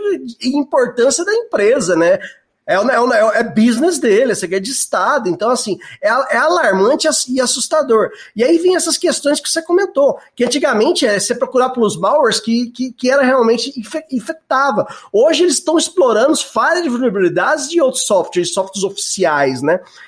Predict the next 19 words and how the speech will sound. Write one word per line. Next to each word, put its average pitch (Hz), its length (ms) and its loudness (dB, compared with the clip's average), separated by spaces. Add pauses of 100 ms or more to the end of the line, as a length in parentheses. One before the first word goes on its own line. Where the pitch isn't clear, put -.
E, 214 120 0
a, 226 360 -2
eu 247 140 2
nunca 349 400 4
vi 185 280 2
num, 214 340 0
num, 233 400 4
um 226 40 4
ano 311 380 2
com 302 160 -4
tantas 359 500 -2
releases 277 800 0 (220)
e 214 80 -2
tantas 311 320 0
atualizações 311 720 2
de 233 100 -2
software 214 520 0
zero 190 360 0
day 190 360 2